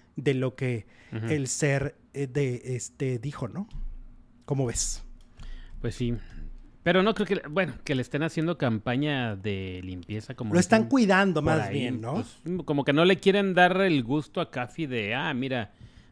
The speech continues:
Speaker 2: de, de, de, de, pues, de que se hable de él más, ¿no?
Speaker 1: Pues cuidan a su producto.
Speaker 2: Claro.
Speaker 1: O sea, Nacho Lozano es un producto para por muchos años.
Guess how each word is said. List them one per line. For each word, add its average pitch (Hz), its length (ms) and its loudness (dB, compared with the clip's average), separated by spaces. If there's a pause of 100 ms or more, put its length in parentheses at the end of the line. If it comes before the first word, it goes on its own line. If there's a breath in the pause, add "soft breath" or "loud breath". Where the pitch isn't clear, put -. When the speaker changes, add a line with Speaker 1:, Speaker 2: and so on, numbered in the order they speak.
(180)
Speaker 2:
de, 110 260 0
de, 98 280 -4
de, 85 180 -12 (800)
de, 120 140 -2
pues, 135 280 -4
de 147 100 -2
que 170 100 -4
se 196 120 -2
hable 202 200 2
de 196 100 0
él 202 100 0
más, 180 340 -4
¿no? 180 100 -6 (320 soft breath)
Speaker 1:
Pues 185 180 2
cuidan 240 320 6
a 247 80 8
su 190 200 0
producto. 160 840 2
Speaker 2:
Claro. 101 380 -4 (200 soft breath)
Speaker 1:
O 151 120 -2
sea, 180 260 6
Nacho 233 640 4
Lozano 180 480 4
es 226 120 0
un 226 140 2
producto 214 500 0
para 175 260 2
por 143 120 -2
muchos 165 360 -2
años. 190 400 4